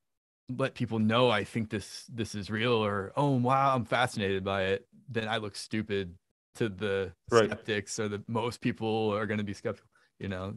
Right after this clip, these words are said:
Speaker 1: Yeah, it's all psychological ego.
Speaker 2: There's,
Speaker 1: It's
Speaker 2: um,
Speaker 1: all that.
Speaker 2: you know, I haven't been hyper attacked by skeptics, and, um, but I have. There's been a few, and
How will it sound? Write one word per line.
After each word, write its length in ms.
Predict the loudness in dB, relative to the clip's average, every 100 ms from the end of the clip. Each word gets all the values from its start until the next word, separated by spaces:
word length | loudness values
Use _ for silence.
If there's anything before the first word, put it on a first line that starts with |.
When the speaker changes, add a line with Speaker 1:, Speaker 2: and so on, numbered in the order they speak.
| 4
Speaker 1:
Yeah, 140 | 4
it's 120 | 6
all 80 | 2
psychological 720 | 4 2 2 4 2 2 -2 0
ego. 600 | -2 -2 -2 -2 -6 -12 _ _ -20 _ _ _ 0
Speaker 2:
There's, 280 | 8 8 8
Speaker 1:
It's 80 | 6
Speaker 2:
um, 400 | 6 6 2 -6 _ -6
Speaker 1:
all 140 | -4
that. 240 | -4 -6 -12 _ _ _ _ _ _ _ _ _ _ _ _ _ _ _ _ _ _ -14 -14 -14 -20 _ _ _ _ _ _ _
Speaker 2:
you 100 | 4
know, 100 | 8
I 120 | 8
haven't 220 | 6 4
been 200 | 4 4
hyper 380 | 2 2 4 2
attacked 380 | 2 4 4 4
by 100 | 0
skeptics, 680 | 0 0 0 2 -2 -2 -14 _ _ -12
and, 340 | -6 -4 -4 -2
um, 300 | 0 -2 -6 _
but 80 | -4
I 60 | -2
have. 360 | 0 -2 -2 _ _ _ _ _ -2
There's 140 | 0
been 160 | 0 -2
a 40 |
few, 400 | 0 2 2 -2 -12 _
and 400 | -2 0 -2